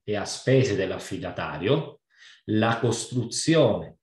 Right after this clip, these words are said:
e la messa a disposizione a favore dell'amministrazione di una proprietà privata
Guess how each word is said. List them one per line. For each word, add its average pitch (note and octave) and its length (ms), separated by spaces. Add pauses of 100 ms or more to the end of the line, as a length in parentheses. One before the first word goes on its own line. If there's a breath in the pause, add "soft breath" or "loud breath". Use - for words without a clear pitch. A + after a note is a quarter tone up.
(560)
e A2+ 180
la G#2 160
messa C3 440
a G#2+ 40
disposizione G2 1400
a F2+ 120
favore A2+ 440
dell'amministrazione G2 1080
di G2 100
una A#2 320 (340 loud breath)
proprietà A2+ 760
privata F2+ 880